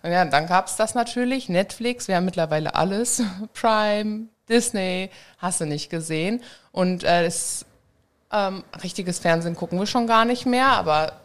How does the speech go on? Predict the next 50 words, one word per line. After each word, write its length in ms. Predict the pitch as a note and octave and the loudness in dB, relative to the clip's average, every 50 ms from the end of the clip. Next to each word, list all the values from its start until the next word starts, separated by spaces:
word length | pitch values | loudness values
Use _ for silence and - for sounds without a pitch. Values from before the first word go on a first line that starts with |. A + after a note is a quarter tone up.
| - _ | -20 _
wer 120 | - D#3 D3+ | -10 0 2
weiß, 260 | D#3 D#3 D#3+ E3 - | 2 2 2 0 -6
ob 120 | D#3+ - | -10 -10
das 140 | - - - | -8 -8 -6
vielleicht 280 | - D#3 D#3 D#3 - - | -2 -2 -2 -2 -2 -4
auch 140 | D#3 - | -6 -6
gut 240 | - G#3 A3+ A#3 - | -2 -2 -2 0 0
ist, 180 | A#3 A#3 - - | -2 -2 -2 -4
wegen 180 | D#3 D3 D3+ | -6 -6 -4
den, 280 | D3 D3 D3 D3 C#3 - - - | -4 -4 -4 -4 -4 -8 -8 -6
wegen 180 | D3+ D3 C#3+ C#3+ | -4 -2 -2 -2
den 200 | C#3 C#3 C#3 C#3 | -2 -2 0 2
Werben-, 720 | D3 D3 D#3 E3+ F3+ F#3 G#3+ A3+ A3+ A3 G#3 - - E3+ | 4 6 6 6 6 4 4 2 2 0 -2 -6 -2 2
Werbungen, 460 | E3+ F3 F#3 G#3 A3 A#3 A3+ A3 G#3+ | 4 4 6 6 4 4 2 2 0
die 60 | G3 | 2
da 120 | F#3+ G3+ G3+ | 2 2 2
so 140 | G3 G3 F#3+ | 2 0 -6
zwischendrin 680 | - - G#3+ G#3 - G#3 G3+ G3 F#3 F#3+ G3 G#3+ G#3+ | -4 -4 -4 -2 0 -2 -2 0 0 0 0 0 0
sind. 380 | G3+ G#3+ A3 A3+ A#3+ D4+ E4 - - - - - _ _ _ _ _ _ _ _ | -2 -2 -2 -2 -2 -4 -6 -10 -18 -20 -20 -20 _ _ _ _ _ _ _ _
Nein, 220 | G3 G3+ A#3+ B3 G#3+ | 2 4 4 6 6
aber 140 | F3+ F3+ F#3+ | 4 4 2
ich 100 | F#3 - | 2 2
muss 160 | G#3 G#3 G3+ | 0 0 2
sagen, 300 | - G3 F#3 G3 A3 A#3 | 4 4 4 4 4 4
bei 120 | A3 G3+ | 2 2
meiner 260 | G3 F#3 F3 F3 F3+ F3+ | 4 4 4 4 2 2
zweiten 340 | - - F3+ G#3 - B3+ | 2 0 0 2 0 -2
Tochter, 320 | A#3+ - A#3 - - B3 A3 | -2 -2 -4 -4 -2 -4 -2
die 80 | G3 | -2
ist 80 | F3+ - | -4 -6
jetzt 160 | - F3+ - | -8 -10 -6
grad 200 | - F3 F3 F3+ | -6 -6 -4 -2
neun 260 | F3+ E3+ F3+ A3 B3+ | 0 0 2 2 2
geworden, 600 | C4+ C4 G3+ F3+ F#3 F3+ F#3 F#3+ G#3 G#3+ G#3+ G3+ - - _ _ _ _ | 2 0 2 2 4 4 4 2 2 -2 -4 -6 -8 -12 _ _ _ _
also 200 | F#3 F#3 F3+ F3+ | -2 -2 0 0
die 120 | E3+ F3 F3+ | -2 0 2
macht 240 | F#3+ F#3 F#3+ - - | 2 2 2 0 0
schon 200 | - G#3+ G3+ F#3 | 2 2 2 4
sehr 180 | F#3+ F#3+ G3 | 4 2 2
viel 240 | F#3+ - G#3+ G#3+ G#3+ | 2 -2 0 2 2
mit 240 | G3 E3 C#3+ C#3+ - | 4 2 2 0 -4
dem 100 | C#3+ C#3+ | -8 -8
Handy. 320 | D#3 C3 C3+ C3+ C#3 D3 | -4 -4 -4 -2 -2 -2
Die 160 | D3 F3 F3 | -2 2 0
hat 80 | F#3 - | 2 2
auch 140 | - F3 F3 | 2 0 0
mittlerweile 420 | G3+ G3+ G#3+ G#3 G#3 G#3+ G#3+ A3 | 0 0 0 2 2 2 2 2
ein 80 | G#3+ G3+ | 2 2
eigenes 460 | - F#3+ F#3+ G#3 A#3 B3 B3 B3 - | 2 2 2 4 2 0 0 0 -2
Handy. 400 | A#3+ A#3 A#3+ A#3+ C4 C#4 D#4 D4+ | 0 0 0 0 0 -2 -4 -6